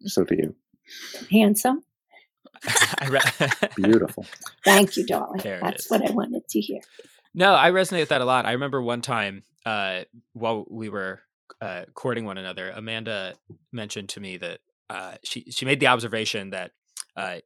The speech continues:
Speaker 3: "You don't argue with me the way you argue with other people." Um, because I, as, like, a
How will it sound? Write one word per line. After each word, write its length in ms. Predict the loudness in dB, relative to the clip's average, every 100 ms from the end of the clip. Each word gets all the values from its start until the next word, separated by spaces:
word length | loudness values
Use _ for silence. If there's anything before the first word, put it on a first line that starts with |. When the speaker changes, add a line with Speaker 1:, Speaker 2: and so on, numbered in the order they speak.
| _
Speaker 3:
"You 200 | -4 0
don't 200 | 0 0
argue 340 | 0 0 -2
with 160 | -4 -4
me 220 | -6 -6
the 100 | -6
way 120 | -8
you 200 | -8 -8
argue 280 | -8 -8 -8
with 140 | -14 -14
other 240 | -14 -14
people." 460 | -14 -16 -14 -20 _ _ _
Um, 300 | -10 -10 -12 _ _ _
because 340 | -8 -6 -4
I, 240 | -4 -4 -8 -8
as, 360 | 2 2 4
like, 220 | 2 2 2
a 240 | 0 -2